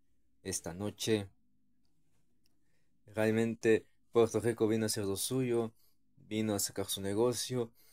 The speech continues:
y terminó sacando un punto histórico y valioso, ya que Puerto Rico nunca había empatado contra la selecta.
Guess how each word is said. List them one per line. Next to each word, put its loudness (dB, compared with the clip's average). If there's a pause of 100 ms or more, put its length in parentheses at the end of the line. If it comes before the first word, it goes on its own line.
(340)
y 6
terminó 0
sacando -2 (240)
un -4
punto -2
histórico 0
y 2
valioso, 2
ya -2
que -4
Puerto -6
Rico -2
nunca 0
había 2 (400)
empatado 0
contra -6
la -4
selecta. -2